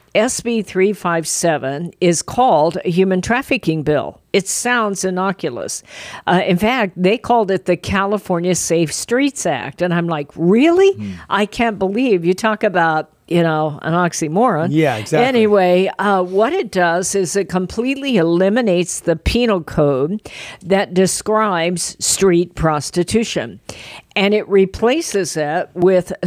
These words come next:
Speaker 1: wording that says that law enforcement will no longer be able to, um,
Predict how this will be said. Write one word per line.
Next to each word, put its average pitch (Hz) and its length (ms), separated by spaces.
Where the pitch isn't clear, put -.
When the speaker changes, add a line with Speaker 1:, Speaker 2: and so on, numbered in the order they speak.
Speaker 1:
wording 170 600
that 165 200
says 160 640
that 180 240
law 185 420
enforcement 180 840
will 160 140
no 175 280
longer 180 400
be 175 220
able 165 440
to, 160 540
um, 156 500